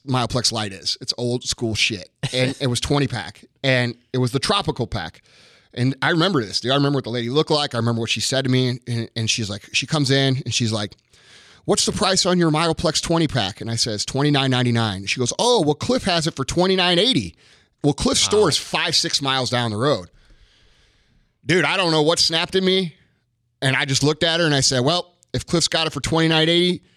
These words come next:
Speaker 1: maybe you should go buy it from Cliff."
Speaker 2: <laughs>
Speaker 1: And I just fucking said that. And you know what she did? She left.
Speaker 2: Yeah.
Speaker 1: You know what? And it didn't, it wasn't that bad.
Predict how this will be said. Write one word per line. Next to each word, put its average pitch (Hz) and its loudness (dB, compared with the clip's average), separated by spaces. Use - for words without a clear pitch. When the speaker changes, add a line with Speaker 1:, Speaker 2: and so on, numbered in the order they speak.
Speaker 1:
maybe 139 0
you 156 4
should - 0
go 139 4
buy 131 0
it 131 -2
from 127 -4
Cliff." - -6
Speaker 2:
<laughs> - -8
Speaker 1:
And 143 2
I 151 0
just 151 0
fucking 170 -2
said 180 0
that. 104 -10
And 139 2
you 143 6
know 170 4
what 180 2
she 151 0
did? 185 0
She - -4
left. 233 0
Speaker 2:
Yeah. 85 -20
Speaker 1:
You 127 -2
know 147 4
what? 185 4
And 143 2
it 131 -2
didn't, 180 0
it 127 0
wasn't 175 2
that 180 0
bad. 120 -4